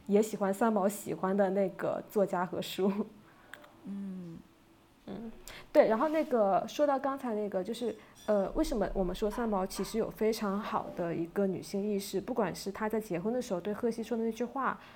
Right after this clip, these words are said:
Speaker 1: 还是有一些细节，呃，我不知道你记不记得，比如说像那个女生叫什么，姑卡，就是他们有一个邻居，
Speaker 2: 嗯。
Speaker 1: 小女孩只有十几岁，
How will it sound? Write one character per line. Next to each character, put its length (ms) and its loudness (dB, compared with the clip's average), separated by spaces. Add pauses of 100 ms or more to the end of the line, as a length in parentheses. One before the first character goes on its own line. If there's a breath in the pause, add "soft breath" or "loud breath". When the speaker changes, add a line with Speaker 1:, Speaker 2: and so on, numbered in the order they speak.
(140 loud breath)
Speaker 1:
还 160 -2
是 240 -2
有 320 0
一 100 -4
些 180 0
细 240 -2
节， 300 -6 (320 loud breath)
呃， 240 0
我 60 -4
不 80 -4
知 0 -
道 80 -2
你 80 -4
记 120 -4
不 60 -6
记 140 -8
得， 120 -2
比 140 -4
如 100 -2
说 240 -2
像 380 -4 (220)
那 100 0
个 80 0
女 100 0
生 160 -4
叫 120 -4
什 100 -6
么， 160 -4
姑 160 0
卡， 320 -2 (320 loud breath)
就 100 -4
是 220 -4
他 220 -6
们 100 0
有 80 4
一 80 -2
个 100 0
邻 240 -2
居， 140 -6
Speaker 2:
嗯。 60 -2
Speaker 1:
小 180 -2
女 80 -4
孩 180 -4
只 140 -4
有 60 2
十 180 -8
几 180 -8
岁， 320 -4